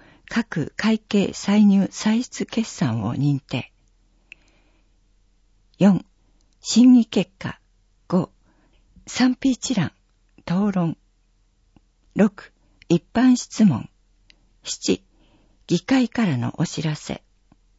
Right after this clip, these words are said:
第二十六回、市民との意見交換会の開催。広報議会モニターの募集。八、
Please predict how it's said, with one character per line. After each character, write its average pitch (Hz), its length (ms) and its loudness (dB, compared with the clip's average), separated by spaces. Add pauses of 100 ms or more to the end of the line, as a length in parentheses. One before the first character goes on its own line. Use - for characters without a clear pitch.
(1200)
第 190 300 0 (140)
二 233 180 8
十 147 280 -2
六 170 240 -2
回、 - 280 -10 (320)
市 - 220 2
民 233 240 8
と 196 160 0
の 196 260 2
意 175 120 -4
見 240 300 4
交 226 180 -4
換 240 280 2
会 - 240 -4
の 113 140 -2
開 139 220 -6
催。 - 360 -10 (1000)
広 226 300 0
報 233 220 2
議 226 180 0
会 135 460 -8
モ 175 160 4
ニ 233 160 6
タ 180 140 -2
ー 131 100 -2
の 123 160 -6
募 202 160 -12
集。 143 320 -6 (2500)
八、 - 480 -8